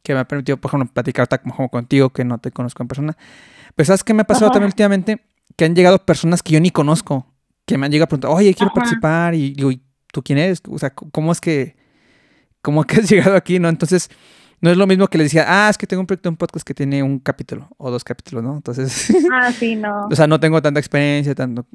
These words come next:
Speaker 1: ¿cómo decirlo? Como currículum, portafolio.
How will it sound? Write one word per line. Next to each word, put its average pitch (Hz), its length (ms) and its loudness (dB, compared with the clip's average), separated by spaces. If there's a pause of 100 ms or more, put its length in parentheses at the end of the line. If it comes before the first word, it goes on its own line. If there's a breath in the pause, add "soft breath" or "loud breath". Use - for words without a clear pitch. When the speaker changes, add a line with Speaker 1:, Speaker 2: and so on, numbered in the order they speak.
(220)
Speaker 1:
¿cómo 147 200 -4
decirlo? 139 320 -2
Como 127 240 -12 (120)
currículum, 131 500 -2
portafolio. 139 560 -2